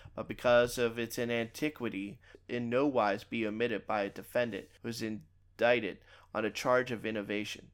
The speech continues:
It seems fitting to our fathers not to receive the gift of light at the eventide in silence, but on its appearing, immediately give thanks.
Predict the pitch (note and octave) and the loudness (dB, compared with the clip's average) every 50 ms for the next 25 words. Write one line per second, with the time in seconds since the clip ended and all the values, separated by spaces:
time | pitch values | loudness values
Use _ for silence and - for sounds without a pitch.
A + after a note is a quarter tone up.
0 | - - - A2 - - - C3+ C#3+ C#3 C3+ C3 B2 - - - - - - _ | -12 -10 -8 -8 -6 -4 -4 -2 -2 -2 -2 -4 -6 -10 -12 -14 -20 -20 -20 _
1 | - - - C#3 C#3 C#3 B2 A2+ A2+ G#2 - - - A#2 A2 G#2+ G#2 - - B2+ | -14 -4 -2 0 2 2 2 0 -2 -4 -8 -6 -2 0 2 2 2 4 4 6
2 | B2+ A#2+ A2 G2+ G2+ G#2+ - - A2 A2 A#2 B2+ - - B2+ A2+ A2+ A2+ - - | 6 6 4 2 0 -4 -4 -2 -2 -2 -2 -2 -4 -8 -8 -8 -8 -8 -8 -6
3 | B2+ A#2+ A#2 - G#2 - - - A#2 A#2+ A#2+ - - - - - - A#2 A2+ - | -6 -6 -6 -8 -12 -10 -4 -2 0 0 -2 -4 -8 -18 -12 -8 -6 -4 -6 -4
4 | - - A2 A2 G#2 F#2 - - _ _ - A2 - - G2 - - C3+ C#3+ B2+ | -2 0 2 2 2 2 -2 -8 _ _ -10 -10 -10 -10 -12 -8 -4 -4 -4 -4
5 | A2+ G#2+ - A2 G#2+ G2 F#2+ F#2+ - - B2 A#2 A2 G2 F#2 - - - G#2 G#2 | -4 -4 -4 -4 -4 -4 -6 -8 -6 -2 -2 -2 -2 -2 -4 -6 -4 -4 -2 0
6 | G#2 G#2+ G#2 G#2 G#2 G#2 G2 - - - - A2 A2 - A#2 - - B2 B2 A#2 | 0 0 -2 -2 -4 -6 -10 -14 -14 -12 -10 -10 -10 -12 -12 -10 -6 -4 -4 -4
7 | G#2 G2 G#2+ - - A2+ A#2 A#2+ A#2+ A2+ G#2+ G2 - G2 G2 F#2+ - G#2 G#2 F#2+ | -4 -6 -6 -10 -8 -6 -6 -4 -4 -6 -6 -6 -6 -6 -6 -6 -6 -6 -6 -6
8 | - - - | -6 -10 -16